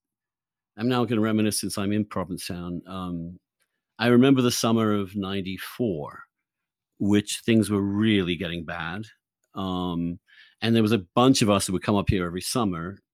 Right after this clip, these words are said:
We started in our twenties in group houses. We slowly kind of came back and back. In those years, we would, we would lose about maybe a fifth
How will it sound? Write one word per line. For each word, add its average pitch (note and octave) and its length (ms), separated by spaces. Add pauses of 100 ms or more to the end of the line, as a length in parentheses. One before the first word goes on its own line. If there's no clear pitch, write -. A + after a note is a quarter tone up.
(220)
We F#2 60
started F#2 400
in E2+ 80
our E2 220 (160)
twenties G2 420
in F2 80
group F#2 240
houses. F2 480
We F2 80
slowly F2 480
kind E2 240
of E2 80 (100)
came F2+ 160
back F2 220
and F2+ 100
back. F2+ 320
In G2 140
those G#2 240
years, F#2+ 400 (1040)
we A2 200
would, G2 360
we A#2+ 160
would A#2 120
lose G#2+ 360
about F2 400
maybe F2 580
a F2 60
fifth - 640